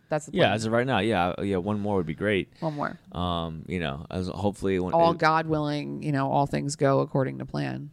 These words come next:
Speaker 2: Yeah.
Speaker 1: We would like one more, and it, I would ideally like one more before I turn thirty-five.
Speaker 2: Yeah, like, done by thirty-five,
Speaker 1: Yes.
Speaker 2: right? Yeah.
Speaker 1: Mm-hmm.
Speaker 2: Yeah.
Speaker 1: Yeah. 'Cause I just, I personally, and I said this to my sister-in-law earlier today,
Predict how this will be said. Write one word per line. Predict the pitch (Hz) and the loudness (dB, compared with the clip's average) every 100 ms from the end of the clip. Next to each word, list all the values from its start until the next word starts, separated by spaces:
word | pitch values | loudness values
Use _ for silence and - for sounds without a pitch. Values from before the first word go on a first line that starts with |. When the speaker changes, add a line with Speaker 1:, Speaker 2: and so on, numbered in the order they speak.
| - | 2
Speaker 2:
Yeah. | 120 87 | 4 4
Speaker 1:
We | |
would | 143 | 0
like | 139 139 | -6 -8
one | 139 139 | -10 -10
more, | 131 127 | -10 -8
and | 135 | -4
it, | 151 | -4
I | 69 151 151 | 0 2 2
would | 151 | 2
ideally | 143 143 139 135 | -2 -2 -4 -4
like | 131 127 | -4 -6
one | 131 | -8
more | 127 120 | -10 -10
before | 131 113 | -10 -12
I | |
turn | 110 - | -12 -16
thirty-five. | 135 - - - 52 - | -16 -14 -12 -10 -10 2
Speaker 2:
Yeah, | 113 - - | 2 2 -2
like, | 104 95 - | 0 0 0
done | - 104 | 2 2
by | 90 | 0
thirty-five, | 90 80 78 170 | -4 -6 -2 2
Speaker 1:
Yes. | 143 - | 2 0
Speaker 2:
right? | 80 85 - | -6 -8 -10
Yeah. | - 165 | -12 -10
Speaker 1:
Mm-hmm. | 147 147 160 _ _ | -10 -12 -16 _ _
Speaker 2:
Yeah. | - - | -20 -6
Speaker 1:
Yeah. | 156 - - 185 _ _ | -6 -6 -12 -18 _ _
'Cause | 165 | -4
I | 147 143 | -2 -2
just, | 139 - - _ - | -4 -10 -20 _ 2
I | 196 | 2
personally, | 214 175 - 208 196 190 | 4 0 0 -2 0 2
and | 170 | 4
I | 160 | 4
said | 165 151 | 2 -2
this | 156 | -4
to | 180 | -6
my | 135 | -8
sister-in-law | 139 - 147 147 | -8 -10 -6 -4
earlier | 135 127 131 131 | -4 -4 -2 -4
today, | 139 135 147 | 0 2 2